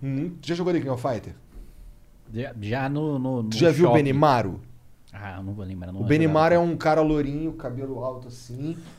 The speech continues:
Speaker 1: uma calça branca e uma camisa <laughs> preta. Ele é o, o
Speaker 2: Shotaro?
Speaker 1: Não.
Speaker 2: Jill.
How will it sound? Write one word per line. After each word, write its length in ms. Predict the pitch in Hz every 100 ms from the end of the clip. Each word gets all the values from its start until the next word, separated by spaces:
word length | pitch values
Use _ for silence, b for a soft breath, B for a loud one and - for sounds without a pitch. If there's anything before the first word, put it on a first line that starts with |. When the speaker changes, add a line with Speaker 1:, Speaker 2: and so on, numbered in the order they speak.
| -
Speaker 1:
uma 100 | 117
calça 320 | 117 131 - 123
branca 360 | 117 135 147
e 40 | 151
uma 120 | 147
camisa 360 | 139 143 143
<laughs> 0 |
preta. 480 | 143 123 113 - - b b b -
Ele 240 | 190 226 226
é 340 | 190 220 269 - - -
o, 420 | 208 220 254 262 - - - -
o 520 | 190 185 185 180 175 165
Speaker 2:
Shotaro? 460 | 160 147 123 131 110 - -
Speaker 1:
Não. 380 | 151 196 214 214 - - - - - - - - - - 107
Speaker 2:
Jill. 320 | 98 120